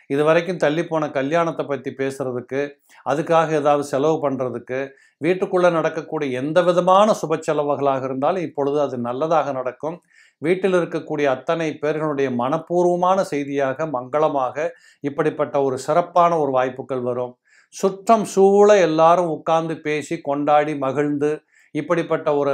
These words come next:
அழகான ஒரு சூழலை நீங்கள் இந்த வைகாசி மாசத்துல மேசராசிக்காரங்க அநேகம் பேர் நீங்க பார்ப்பீங்க. நீங்க ஒருவேளை மேசராசியாக இருந்தீங்கன்னா விருந்தாடி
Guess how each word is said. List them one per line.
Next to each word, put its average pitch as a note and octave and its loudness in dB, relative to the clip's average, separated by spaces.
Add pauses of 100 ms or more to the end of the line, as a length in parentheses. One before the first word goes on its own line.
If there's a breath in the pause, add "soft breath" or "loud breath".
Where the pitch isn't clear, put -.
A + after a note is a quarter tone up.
அழகான D#3+ 4 (100)
ஒரு E3+ 2
சூழலை F3 0
நீங்கள் C#3+ -4
இந்த C3+ -2
வைகாசி C#3 -2
மாசத்துல C3+ -4 (460 soft breath)
மேசராசிக்காரங்க C3+ 0 (160)
அநேகம் C#3 -4
பேர் D3+ -2
நீங்க C3 -6
பார்ப்பீங்க. B2+ -4 (540 soft breath)
நீங்க G3+ 4
ஒருவேளை F#3 6
மேசராசியாக E3+ 0
இருந்தீங்கன்னா D3+ -2
விருந்தாடி E3+ 2